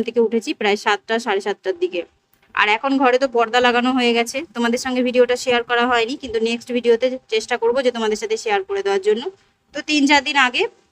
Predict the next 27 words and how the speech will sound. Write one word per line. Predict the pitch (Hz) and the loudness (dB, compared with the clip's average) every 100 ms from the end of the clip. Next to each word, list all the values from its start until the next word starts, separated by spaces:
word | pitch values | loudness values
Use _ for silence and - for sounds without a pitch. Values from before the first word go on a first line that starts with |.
| _ - | _ -6
আমাদের | 220 226 226 226 | 0 4 4 6
ঘরের | 226 233 226 | 6 6 4
পর্দার | 214 220 220 | 2 2 4
রডগুলো | 214 202 220 226 | 4 4 6 6
লাগিয়ে | 214 202 220 | 6 2 2
দিয়ে | 214 208 | 6 6
গেছে, | 214 214 262 | 6 2 2
আর | 208 | 4
তার | 214 233 | 0 -2
সাথে | 240 240 | -2 0
তোমরা | 233 240 | 2 4
দেখতেই | 220 226 240 | 2 2 0
পাচ্ছ | 226 226 269 | 0 0 0
গেটের | - 226 226 | 2 4 4
উপরে | 226 226 233 | 4 4 4
যে | 214 | 2
লটকনটা, | 202 - 233 233 370 | 0 -2 -2 0 -4
সেটাও | - 220 | -2 0
কিন্তু | 220 226 320 | 2 0 2
লাগিয়ে | 311 392 415 381 | 2 2 4 4
দিয়েছি। | 370 370 370 370 - - - | 4 0 -8 -10 -16 -20 -4
আর | 208 208 | 0 2
ব্লু | 240 247 | 4 6
কালারেরটাই | 247 247 247 262 254 | 6 6 4 4 4
লাগালাম, | 226 214 233 427 381 240 | 4 4 4 2 0 0
মাঝে | 240 269 | 2 4
মাঝে | 277 | 2